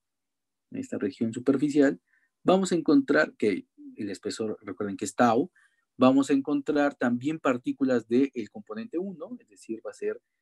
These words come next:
el número de partículas de uno en la superficie por unidad de área, por unidad de área, el número de partículas de dos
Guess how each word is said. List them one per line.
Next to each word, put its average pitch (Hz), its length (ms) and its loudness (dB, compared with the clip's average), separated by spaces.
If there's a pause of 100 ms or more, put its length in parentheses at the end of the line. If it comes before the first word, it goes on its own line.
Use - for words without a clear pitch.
(220)
el 107 140 -8
número 123 280 6
de 113 100 2
partículas 117 580 -2
de 117 80 4
uno 127 280 4
en 98 100 -6
la 95 80 -10
superficie 151 840 -2 (1000)
por 139 320 4
unidad 107 340 -4
de 127 140 0
área, 156 400 -2 (3500)
por 123 200 -4
unidad 98 320 -4
de 127 140 0
área, 127 360 0 (380)
el 113 180 -4
número 127 240 4
de 120 120 8
partículas 117 760 2
de 107 120 0
dos 127 480 0